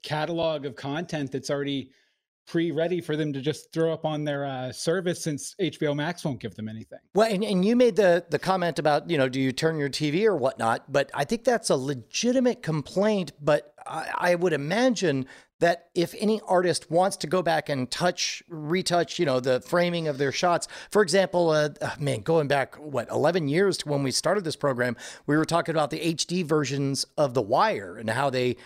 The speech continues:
Speaker 2: reframed certain shots and it actually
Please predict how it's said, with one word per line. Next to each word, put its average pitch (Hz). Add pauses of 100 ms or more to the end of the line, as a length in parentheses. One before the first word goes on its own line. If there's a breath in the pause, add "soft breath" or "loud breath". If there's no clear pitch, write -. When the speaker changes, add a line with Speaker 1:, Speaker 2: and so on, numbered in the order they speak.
(200 loud breath)
Speaker 2:
reframed 185
certain 123
shots 107
and 139
it -
actually 156